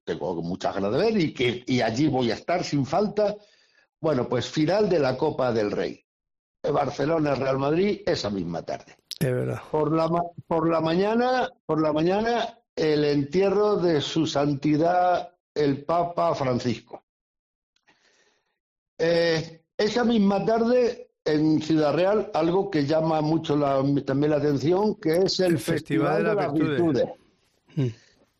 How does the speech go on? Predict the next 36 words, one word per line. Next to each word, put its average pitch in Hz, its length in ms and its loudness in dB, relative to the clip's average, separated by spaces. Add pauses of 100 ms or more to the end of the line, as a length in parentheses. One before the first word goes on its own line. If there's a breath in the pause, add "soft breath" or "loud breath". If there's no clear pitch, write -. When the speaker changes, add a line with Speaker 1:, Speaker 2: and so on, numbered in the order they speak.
Speaker 1:
Y 180 200 2
luego, 233 800 2 (100)
encima, 247 920 0
encima, 202 800 0 (200)
me, 151 800 2 (240)
me 107 140 -4
he - 20 0
enterado, 147 400 0
¿no? 202 220 0
Vamos, 170 260 0
que, 113 160 -4
que 131 120 -4
esto - 140 -4
es 147 60 0
así, 208 480 -2
en 147 160 0
Colmenar 143 560 0
de 156 100 0
Oreja 202 580 0 (600 soft breath)
se - 160 -4
hace 175 200 0
el 165 120 2
cierro 208 460 2
de 151 100 2
los 135 160 -2
toros 175 240 -2
que 175 120 -2
se - 100 0
Speaker 2:
Sí, 151 60 -2
Speaker 1:
van 214 140 -2
a 151 40 -2
lidiar 156 340 -2
por 185 140 -2
la 220 80 0
Speaker 2:
eso, 220 80 0
Speaker 1:
tarde. 117 320 -2